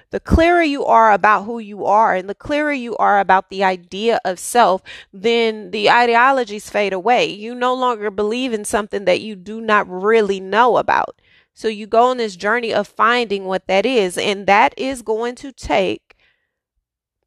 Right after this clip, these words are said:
a lot of work. But it doesn't have to be hard.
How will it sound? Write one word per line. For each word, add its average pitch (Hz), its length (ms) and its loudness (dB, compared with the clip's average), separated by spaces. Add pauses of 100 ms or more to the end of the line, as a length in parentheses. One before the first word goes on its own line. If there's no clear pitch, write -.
(140)
a 269 80 6
lot 254 200 6
of 254 80 -2
work. - 400 -8 (1300)
But 202 140 0
it 190 120 -4
doesn't 220 260 0
have 190 180 -4
to 196 80 -8
be 185 180 -8
hard. - 800 -6